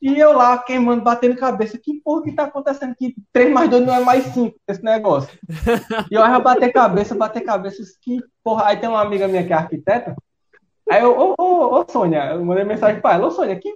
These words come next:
Speaker 1: que merda é essa? Matemática não é a Maia mesma."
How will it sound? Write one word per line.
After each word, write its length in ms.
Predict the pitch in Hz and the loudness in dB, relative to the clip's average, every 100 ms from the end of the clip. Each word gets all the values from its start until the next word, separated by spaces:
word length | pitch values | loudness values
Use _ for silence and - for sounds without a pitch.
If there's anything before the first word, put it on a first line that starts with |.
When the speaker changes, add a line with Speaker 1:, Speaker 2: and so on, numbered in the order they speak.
| - | -12
Speaker 1:
que 160 | 427 | -4
merda 240 | 370 349 254 | 0 2 2
é 20 | |
essa? 120 | 254 | 0
Matemática 580 | 226 220 226 220 220 240 | 0 2 2 2 0 -2
não 140 | 233 | -2
é 60 | 226 | 2
a 80 | 214 | 2
Maia 300 | 190 190 185 | 4 2 2
mesma." 380 | 156 151 156 | 0 -4 -6